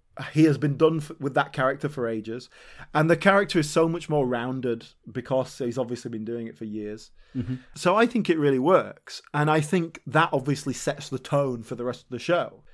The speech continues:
Speaker 2: Hmm.
Speaker 1: It's slightly hyper-realistic.
Speaker 2: It's all pitched at cartoon level, isn't it?
Speaker 1: It's cartoon, yeah, yeah, cartoon. They stray too far with that occasionally, but for the most
Speaker 2: Yeah.
Speaker 1: part,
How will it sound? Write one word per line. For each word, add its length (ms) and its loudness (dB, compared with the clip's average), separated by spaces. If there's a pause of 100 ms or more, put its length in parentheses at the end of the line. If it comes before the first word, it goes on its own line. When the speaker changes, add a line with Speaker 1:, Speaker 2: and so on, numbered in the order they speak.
(140)
Speaker 2:
Hmm. 200 -6
Speaker 1:
It's 120 -8
slightly 460 0
hyper-realistic. 1040 -2
Speaker 2:
It's 100 -12
all 120 -2
pitched 340 -6
at 140 -14
cartoon 500 -8
level, 320 -14
isn't 180 -16
it? 100 -18 (100)
Speaker 1:
It's 80 -8
cartoon, 480 6
yeah, 180 0
yeah, 260 -2
cartoon. 540 -6 (160)
They 220 -2
stray 560 0
too 260 -4
far 340 -2
with 160 -6
that 200 -8 (180)
occasionally, 560 -4
but 300 0
for 100 -4
the 80 8
most 300 8
Speaker 2:
Yeah. 60 -2
Speaker 1:
part, 280 0